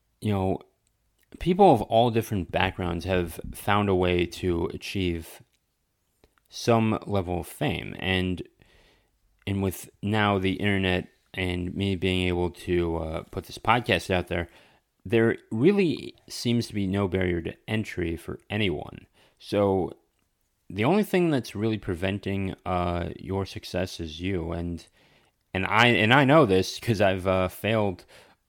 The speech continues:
uh, countless amount of times, and, but I got back up, and now I'm achieving something greater, eh, greater than, uh, I could have, uh, possibly, um, have imagined.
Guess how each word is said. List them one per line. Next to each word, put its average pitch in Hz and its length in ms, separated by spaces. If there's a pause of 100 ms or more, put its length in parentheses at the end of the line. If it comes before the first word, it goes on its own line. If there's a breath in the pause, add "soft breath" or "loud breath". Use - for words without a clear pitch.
uh, 90 480 (320)
countless - 720 (220)
amount 92 260
of 85 80
times, 90 580
and, 90 300 (420 soft breath)
but 87 120
I 90 40
got 95 220
back 92 240
up, 104 240 (560)
and 87 120
now 87 180
I'm 90 120
achieving 90 500
something 87 380
greater, 85 420 (1300 soft breath)
eh, 95 180
greater 95 380
than, 90 300
uh, 87 440
I 90 140
could 90 160
have, 82 160
uh, 85 140
possibly, 85 720 (1080 soft breath)
um, 82 440 (600)
have 92 180
imagined. 87 580